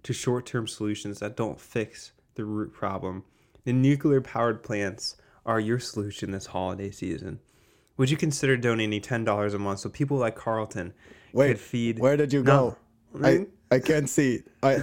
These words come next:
Speaker 2: I have rapid onset blindness. <laughs>
Speaker 1: Anyways, we would like your support in helping us solve world hunger.
Speaker 2: I'd give money.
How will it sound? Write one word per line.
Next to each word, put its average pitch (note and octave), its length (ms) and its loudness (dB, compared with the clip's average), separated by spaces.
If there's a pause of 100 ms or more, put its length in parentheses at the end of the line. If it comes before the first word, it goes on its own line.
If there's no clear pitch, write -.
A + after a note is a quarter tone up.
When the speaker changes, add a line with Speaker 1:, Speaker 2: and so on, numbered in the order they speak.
(140)
Speaker 2:
I C3+ 80 6
have C#3 280 2
rapid C#3+ 360 2
onset C3+ 360 2
blindness. B2 540 2
<laughs> - 2000 -14
Speaker 1:
Anyways, A#2+ 640 4 (880)
we C3 140 -2
would C3 120 4
like B2+ 240 0
your B2+ 100 -2
support G2+ 500 -6 (240)
in G#2+ 100 -8
helping G#2 360 -6
us F#2 140 -10
solve F2+ 580 -8
world F#2+ 360 -6
hunger. D#2+ 360 -12 (460)
Speaker 2:
I'd D3+ 140 2
give D#3+ 120 2
money. F#2+ 320 -2